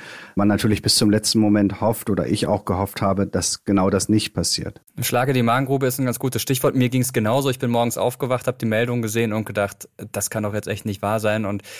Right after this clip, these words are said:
Speaker 2: sowas macht einen dann schon auch sehr verzweifelt. Viele Leute haben Angst vor einem größeren Krieg, dem Dritten Weltkrieg. Es ist einfach momentan eine Situation, die sehr viele Leute sehr stark mitnimmt.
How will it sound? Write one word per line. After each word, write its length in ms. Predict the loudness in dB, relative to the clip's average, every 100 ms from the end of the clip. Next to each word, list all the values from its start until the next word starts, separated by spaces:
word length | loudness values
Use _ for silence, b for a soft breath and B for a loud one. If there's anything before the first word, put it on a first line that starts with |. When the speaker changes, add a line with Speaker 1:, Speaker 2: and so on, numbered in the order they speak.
| B B
Speaker 2:
sowas 240 | -2 0
macht 240 | 0 0 -2
einen 260 | 0 2
dann 160 | 2 2
schon 220 | 0 -2
auch 400 | 0 0 0 -2
sehr 200 | -2 0
verzweifelt. 760 | 0 0 0 0 2 0 0 -6
Viele 220 | -2 0
Leute 300 | 2 2 2
haben 100 | 0
Angst 320 | 0 0 -2
vor 140 | 0 0
einem 260 | 0 0
größeren 540 | 0 2 2 2 0 0
Krieg, 280 | 0 -2 0
dem 140 | 0
Dritten 340 | 0 0 0
Weltkrieg. 600 | 2 4 2 0 -4 -2
Es 100 | -2
ist 140 | -4 -2
einfach 220 | -2 0
momentan 420 | 0 0 0 -2
eine 60 | -2
Situation, 520 | -2 -2 -2 -2 -2
die 80 | 0
sehr 160 | 0
viele 240 | 0 0 0
Leute 320 | 2 0 0
sehr 180 | -2 -2
stark 320 | 0 -2 0
mitnimmt. 340 | -4 -4 -8